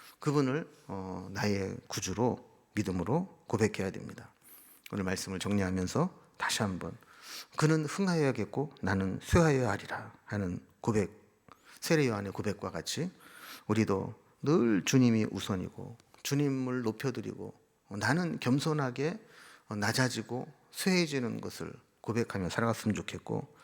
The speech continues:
또 마지막에 사도 요한이 예수님에 대해서 신학적으로 설명을 해 주었듯이, 어, 우리에게도 예수님에 대한 분명한 신앙 고백이 흔들리지 않고 늘 우리의 신앙을 무장할 수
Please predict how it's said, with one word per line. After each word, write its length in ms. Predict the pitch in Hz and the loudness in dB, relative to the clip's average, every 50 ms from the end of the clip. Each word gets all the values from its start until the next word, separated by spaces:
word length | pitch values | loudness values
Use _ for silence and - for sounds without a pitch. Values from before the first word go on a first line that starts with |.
| - - - - - - - _ | -20 -20 -20 -20 -20 -20 -18 _
또 120 | - 107 98 | -6 -2 0
마지막에 640 | 98 98 98 104 104 98 95 87 90 90 92 92 92 | 0 0 0 0 0 -2 -2 -2 -4 -6 -8 -8 -8
사도 300 | - - 127 123 135 110 | -6 -6 -4 -2 -2 -2
요한이 520 | 98 98 95 92 80 82 107 151 180 170 - - | -2 -2 -4 -4 -4 -4 -4 -4 -4 -6 -6 -4
예수님에 420 | 107 104 - - 110 110 104 98 95 | -2 -2 -2 -2 -2 -2 -2 -2 -4
대해서 200 | 92 87 87 85 | -4 -6 -4 -4
신학적으로 580 | - 160 165 143 - - - 120 92 87 92 | -2 -2 -2 -4 -4 -4 -6 -6 -6 -6 -8
설명을 440 | - - 143 143 139 117 95 92 101 | -6 -4 -4 -2 -2 -4 -4 -4 -4
해 160 | 113 110 101 | -4 -4 -4
주었듯이, 680 | 98 - - 101 95 - - 80 78 - - 67 62 - - - - - - - - - - - - - - | -6 -6 -4 -4 -6 -4 -6 -8 -6 -4 -2 -2 -4 -4 -8 -16 -20 -20 -20 -20 -18 -18 -18 -20 -20 -4 0
어, 80 | 104 | 2
우리에게도 640 | 98 98 95 107 95 87 92 92 87 - 117 160 - - - - - - - - _ - | 2 4 4 2 2 2 2 0 0 2 2 0 0 -4 -12 -20 -20 -20 -20 -10 _ 4
예수님에 380 | 113 123 - - 135 131 123 | 4 4 4 2 4 4 4
대한 260 | 110 113 117 120 123 120 | 4 2 0 0 -2 -4
분명한 520 | - - 226 240 226 208 147 113 95 101 | -2 0 4 4 4 4 4 0 -4 -4
신앙 380 | - - 156 151 139 127 113 - | -4 -2 -2 -2 -2 -2 -4 -4
고백이 360 | - 101 95 87 85 87 85 | -4 -4 -4 -4 -4 -6 -8
흔들리지 640 | - - - 233 240 220 240 214 196 180 - - | -2 4 4 6 6 6 2 0 -2 -2 -2 -4
않고 540 | 135 107 101 - - - 110 170 202 - - - - - - - - _ - | -6 -6 -6 -6 -4 0 0 0 0 -2 -6 -16 -20 -20 -20 -20 -14 _ -8
늘 460 | - 107 120 165 180 139 98 - - - | -4 2 6 6 6 6 6 0 -4 -4
우리의 260 | 104 95 98 92 87 | -4 -2 -2 -2 -2
신앙을 460 | - - 156 135 113 104 98 95 92 | -4 -2 -2 -2 -2 -4 -4 -8 -4
무장할 500 | 107 117 113 131 117 107 104 98 95 90 | -2 2 4 4 4 4 0 -4 -6 -6
수 340 | - - - - 90 92 | -8 -10 -10 -10 -10 -12